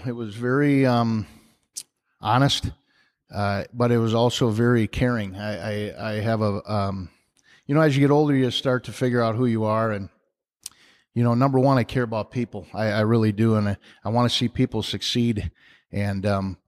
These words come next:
for me, when you're honored with that responsibility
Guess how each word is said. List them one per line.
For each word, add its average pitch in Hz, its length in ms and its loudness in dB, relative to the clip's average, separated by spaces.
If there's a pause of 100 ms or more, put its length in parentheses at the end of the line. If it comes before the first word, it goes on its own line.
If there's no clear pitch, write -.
(220)
for - 200 -2
me, 135 220 4
when 127 160 2
you're 110 200 -2
honored 117 640 0 (600)
with 113 440 -2
that 113 260 -2
responsibility 117 1120 0